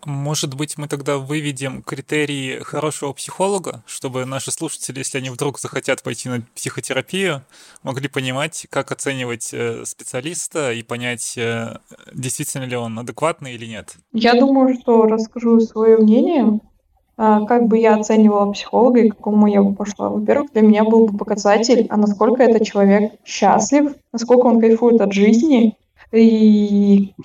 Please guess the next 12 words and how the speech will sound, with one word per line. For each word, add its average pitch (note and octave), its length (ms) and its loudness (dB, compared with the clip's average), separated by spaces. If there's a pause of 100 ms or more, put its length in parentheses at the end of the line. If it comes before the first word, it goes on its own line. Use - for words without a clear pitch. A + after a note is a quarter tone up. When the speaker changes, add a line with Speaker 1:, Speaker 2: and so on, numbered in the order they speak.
(220)
Speaker 2:
конечно, A3+ 380 2
показатель A3+ 600 2
его G#3 320 2
ответственности, G#3 1200 2
ну, G#3+ 280 2
эквивале-, A#3 380 4 (220)
эквивалентен B3+ 840 2
его A#3 240 4
заработку A3 800 2 (300)
<laughs> - 760 0
и B3 60 -2
спросу. A3+ 760 2